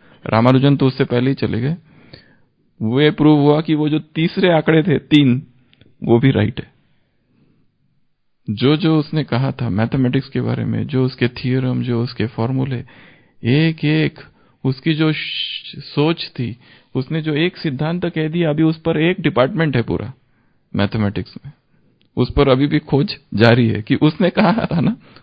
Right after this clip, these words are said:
वो सत्य ही होगा। हम ढूंढ रहे हैं, मतलब प्रमाण ढूंढ रहे हैं खाली। भारत आया, बीमार पड़ा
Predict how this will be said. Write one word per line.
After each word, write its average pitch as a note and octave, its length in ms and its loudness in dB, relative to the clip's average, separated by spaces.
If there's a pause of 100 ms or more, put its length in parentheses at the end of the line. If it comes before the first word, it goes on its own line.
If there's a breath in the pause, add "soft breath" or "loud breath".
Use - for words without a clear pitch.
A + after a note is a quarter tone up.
(120)
वो A2 120 0
सत्य - 320 0
ही B2+ 100 2
होगा। G#2 320 -6 (1200)
हम C#3 160 2
ढूंढ D#3+ 260 6
रहे C3 120 2
हैं, A2+ 80 0
मतलब B2 300 -6 (560 soft breath)
प्रमाण B2+ 420 2
ढूंढ B2 260 2
रहे G#2+ 220 -2
हैं B2+ 100 -8
खाली। - 340 -8 (2500)
भारत C3+ 460 0
आया, A2+ 280 0 (640 soft breath)
बीमार A#2 380 4
पड़ा D3 280 0